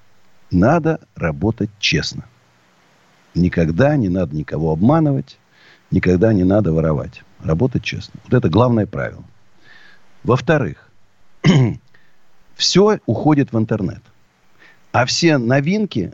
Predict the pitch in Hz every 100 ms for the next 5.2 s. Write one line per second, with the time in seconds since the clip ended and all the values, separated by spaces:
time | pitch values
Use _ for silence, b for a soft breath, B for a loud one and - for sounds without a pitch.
0 | - 98 120 170 - 104 - 131 127 -
1 | - _ 98 113 98 90 98 92 92 -
2 | 76 71 69 - 90 - 104 156 - -
3 | - - 67 - - 76 78 76 78 -
4 | - 156 113 196 - - 165 139 131 131
5 | 131